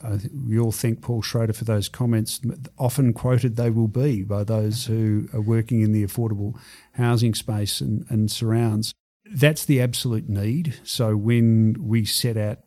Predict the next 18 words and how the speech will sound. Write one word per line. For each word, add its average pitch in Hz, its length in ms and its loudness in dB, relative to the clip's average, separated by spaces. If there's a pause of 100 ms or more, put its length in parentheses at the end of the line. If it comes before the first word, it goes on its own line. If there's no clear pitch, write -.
(160)
set - 180 -2
out 110 160 0
to - 80 -8
create 107 360 -2
this - 200 -2
model, 101 360 -2 (580)
creating 113 640 2 (260)
I 123 240 -14
suppose, 127 240 -4
not 143 180 2
just 143 200 -4
a 120 40 0
market 104 360 -2
return, 110 360 -2
but 101 100 -4
a 107 60 -6
compelling 110 500 -4
return 143 520 -4